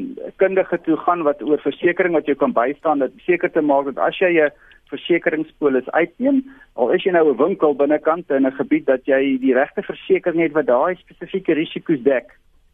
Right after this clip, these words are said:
want hulle sal seker maak daarvoor. Maar in daai geval, ja, die winkelsentrum en die, ehm, eh, winkels binnekant sal heel waarskynlik aparte versekering hê vir, eh, afhangende van die, eh, gebou en vir die inhoud gedeelte.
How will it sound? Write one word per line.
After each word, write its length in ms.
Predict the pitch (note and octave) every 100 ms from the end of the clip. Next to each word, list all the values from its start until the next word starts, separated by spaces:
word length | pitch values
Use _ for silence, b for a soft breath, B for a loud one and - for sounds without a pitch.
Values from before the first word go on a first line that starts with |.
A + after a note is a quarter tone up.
| _
want 180 | B2 B2
hulle 200 | B2+ D#3
sal 180 | E3 D#3
seker 300 | - E3 E3
maak 240 | D3+ B2+ B2+
daarvoor. 340 | B2 - A#2+
Maar 220 | B2+ B2+ -
in 100 | D3
daai 180 | C3+ D#3+
geval, 340 | - G#3 A#3 E3
ja, 200 | B2 A2
die 140 | C3
winkelsentrum 720 | D#3 F#3+ G3+ G#3 G#3 G3+ G3
en 200 | D3 D#3+
die, 320 | D3+ D#3+ D#3
ehm, 400 | G#2+ C3 C3+ C3 B2 _ _ _ _
eh, 280 | B2+ A#2+ A#2
winkels 340 | B2+ E3+ F3+ A#2
binnekant 480 | C#3+ F3+ - D#3+
sal 100 | D3+
heel 120 | C3+ D#3+
waarskynlik 400 | F3+ - D#3+ -
aparte 500 | C3+ - F3 - D#3+
versekering 640 | - - B2 A#2 A#2 A2
hê 180 | G#2 G2+ _ b b _ _
vir, 240 | C3 A2+
eh, 60 | A2+
afhangende 540 | A#2 A#2+ - C3 C3+
van 140 | C3+ C3
die, 220 | A#2 G2
eh, 200 | A2 A2
gebou 400 | - A2 B2+ C#3
en 100 | B2
vir 120 | A#2+
die 120 | A#2+
inhoud 260 | A#2 A2 G2 _ _ -
gedeelte. 400 | - - -